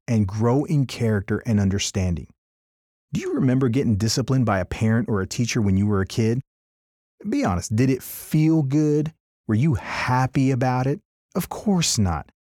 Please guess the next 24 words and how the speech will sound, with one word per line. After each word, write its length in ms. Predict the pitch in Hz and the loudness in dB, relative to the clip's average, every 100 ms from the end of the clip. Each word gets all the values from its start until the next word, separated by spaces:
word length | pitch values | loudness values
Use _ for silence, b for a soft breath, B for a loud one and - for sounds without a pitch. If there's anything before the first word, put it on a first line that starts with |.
| _ 165 | _ -6
At 100 | 165 | -4
the 80 | |
time, 380 | 160 196 190 156 | -2 -2 0 0
it 160 | 226 220 | 0 -2
felt 420 | - - 233 - | -2 -2 -2 -4
terrible, 680 | - - 170 226 247 123 87 - _ _ _ | -10 -6 -2 0 0 0 -4 -8 _ _ _
and 120 | - | -2
maybe 220 | 202 233 214 | 0 2 2
even 200 | 190 196 | 4 2
that 160 | 175 | 2
they 100 | 185 | 0
were 220 | 202 190 - | 2 0 0
against 680 | 151 113 104 160 185 - - | -2 -2 2 2 2 0 -6
you. 180 | 90 - - _ _ _ _ - | -8 -10 -18 _ _ _ _ -2
But 120 | 92 | 0
years 420 | 90 101 101 87 | 2 2 2 0
later, 640 | 90 101 180 247 123 92 107 _ _ | 0 2 2 2 2 0 -4 _ _
you 160 | 107 95 | 0 0
recognize 760 | 92 123 165 151 120 107 95 | 2 0 0 2 2 2 0
the 140 | 107 92 | 0 -2
value 720 | 87 92 127 139 110 95 90 | -2 0 0 2 2 0 -2
in 200 | 123 98 | 0 2
their 180 | 98 131 | 2 2
discipline. 720 | 135 208 208 175 - 98 - | 0 -2 -2 -4 -4 -4 -6